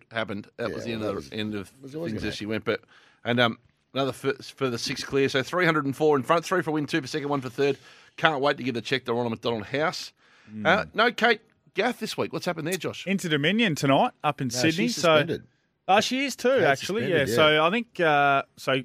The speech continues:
Speaker 3: the puppet,
Speaker 2: He's
Speaker 3: Su-,
Speaker 2: gone,
Speaker 3: Greg
Speaker 2: yeah.
Speaker 3: Sugars, uh, they'll all be up in Sydney for the heat one of the Inter Dominion. So I think they go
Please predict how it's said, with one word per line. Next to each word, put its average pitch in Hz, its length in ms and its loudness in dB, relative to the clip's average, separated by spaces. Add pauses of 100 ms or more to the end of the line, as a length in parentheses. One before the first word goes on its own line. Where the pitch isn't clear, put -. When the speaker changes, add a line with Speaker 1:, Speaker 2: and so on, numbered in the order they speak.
(180)
Speaker 3:
the 135 80 -4
puppet, 165 380 2 (240)
Speaker 2:
He's 123 160 -4
Speaker 3:
Su-, 151 160 -2
Speaker 2:
gone, 123 60 -2
Speaker 3:
Greg 143 220 2
Speaker 2:
yeah. 110 100 -2
Speaker 3:
Sugars, 143 880 -2
uh, 113 480 -2
they'll 139 200 2
all 127 120 4
be 107 140 -2
up 104 160 -2
in 98 60 -10
Sydney 131 320 -2
for 120 140 -8
the 110 180 -2 (720)
heat 160 240 2
one 151 300 4
of 156 120 0
the 139 180 2
Inter 143 200 -4
Dominion. 131 440 0
So 127 140 0
I 135 40 4
think - 160 -4
they 143 100 -4
go 127 240 2